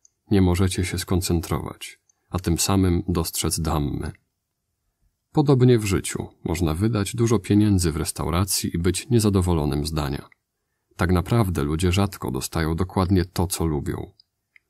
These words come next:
Mogą być spragnieni nie tylko pożywienia, ale również ubrań,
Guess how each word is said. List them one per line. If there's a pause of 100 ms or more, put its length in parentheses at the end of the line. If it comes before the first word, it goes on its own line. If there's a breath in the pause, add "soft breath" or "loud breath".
(220)
Mogą
być
spragnieni
nie
tylko
pożywienia,
ale
również
ubrań,